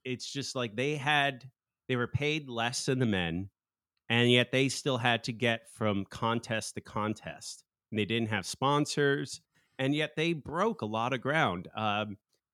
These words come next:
Sandy Ardile, you know, she was the first one to get Arena, uh, sport, you know, swim, swim gear, swim, swimsuits to sponsor her. Once she got sponsored, everyone all of a sudden noticed, and P T was the next one to go and approach them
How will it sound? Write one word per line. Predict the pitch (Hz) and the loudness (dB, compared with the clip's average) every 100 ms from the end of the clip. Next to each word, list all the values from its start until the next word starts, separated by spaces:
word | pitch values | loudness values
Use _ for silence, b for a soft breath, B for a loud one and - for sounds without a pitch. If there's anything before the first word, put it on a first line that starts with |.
| _ | _
Sandy | - - 139 156 | -4 0 0 2
Ardile, | 147 117 170 226 92 85 107 _ _ _ - | 0 0 -4 -4 -2 -4 -6 _ _ _ 2
you | 135 | 4
know, | 131 | 4
she | - 151 175 | 4 4 4
was | 196 | 2
the | 110 | 0
first | - 113 107 | 2 0 2
one | 113 104 | 2 2
to | |
get | 104 113 107 - | 2 2 2 0
Arena, | 110 101 143 190 101 85 104 - _ _ - | 0 4 6 6 6 2 -2 -10 _ _ -2
uh, | 107 110 107 101 | 2 2 2 -2
sport, | - - 139 139 | -4 -2 -2 0
you | 127 | 2
know, | 110 104 | 2 0
swim, | - 143 165 190 - | 0 2 2 2 -4
swim | - 156 175 | -4 0 0
gear, | 107 87 95 | 0 -2 -4
swim, | - 131 131 135 113 | -2 0 0 -2 -6
swimsuits | - 151 175 98 90 - - | -2 0 0 -2 -2 -4 -8
to | 113 | -6
sponsor | - 139 202 - 95 | -2 0 0 0 -4
her. | 85 73 - _ _ - | -6 -10 -14 _ _ -6
Once | 110 160 190 | 0 0 0
she | - - 185 | -2 -2 -2
got | 185 156 120 | 2 2 0
sponsored, | - 104 101 - 107 107 117 _ _ _ _ _ - | -2 -2 -2 -2 -2 -2 -6 _ _ _ _ _ -2
everyone | 151 143 143 135 | 0 2 2 2
all | 131 131 | 2 2
of | |
a | 120 | 0
sudden | - 131 117 | 0 0 2
noticed, | 120 165 208 87 98 - - | 2 4 2 0 -4 -8 -6
and | 113 107 | -4 -4
P | - 151 | -2 -2
T | 135 - 202 | -2 -4 -2
was | 117 101 | -2 -2
the | 113 | 0
next | 123 117 - | 0 -2 -4
one | 139 160 120 98 | 0 4 4 2
to | - | -4
go | 110 127 120 | 2 6 6
and | 117 | 4
approach | 107 - 135 143 - | 2 2 2 2 -2
them | 90 76 | -4 -6